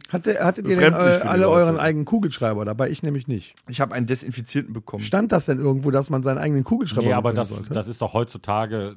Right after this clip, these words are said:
Speaker 3: zum jetzigen Zeitpunkt
Speaker 1: Man
Speaker 3: ist
Speaker 1: kann
Speaker 3: das
Speaker 1: sich doch nicht an einem
Speaker 3: normal.
Speaker 1: Kugelschreiber anstecken, mal bitte.
Speaker 2: Naja,
Speaker 3: Ja,
Speaker 2: an
Speaker 3: doch.
Speaker 2: dem Kugelschreiber nicht, weil der hustet ja nicht. Aber
Speaker 3: Ja, aber du kannst auch, wenn ein, ein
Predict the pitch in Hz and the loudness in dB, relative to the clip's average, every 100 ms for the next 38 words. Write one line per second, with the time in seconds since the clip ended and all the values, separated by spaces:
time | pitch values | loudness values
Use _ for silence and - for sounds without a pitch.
0 | - - 92 90 101 - 92 - 92 - | -16 -10 -8 -6 -8 -8 -14 -12 -14 -8
1 | 92 95 120 170 185 175 175 170 160 - | -8 -4 0 0 2 2 4 4 2 6
2 | 247 277 202 - 120 117 110 110 - 113 | 6 8 4 4 2 4 2 0 -2 -2
3 | 120 120 113 131 87 82 _ _ _ _ | 2 0 2 -2 -2 -10 _ _ _ _
4 | _ - 107 113 120 170 160 160 - 170 | _ -6 0 2 4 4 6 2 2 4
5 | 190 220 220 - 160 170 156 139 139 214 | 6 6 2 -2 -2 0 2 2 2 2
6 | - 117 107 104 107 180 175 113 90 101 | 0 -2 -2 0 0 -2 -4 -10 -10 -10
7 | 101 98 _ _ _ _ _ _ _ _ | -10 -12 _ _ _ _ _ _ _ _
8 | _ _ _ _ - 113 117 113 104 147 | _ _ _ _ -8 0 4 4 4 0
9 | 135 147 156 143 - 135 151 151 147 139 | 0 2 2 2 0 -2 -2 -2 -4 -4
10 | 147 127 120 | -4 -4 -4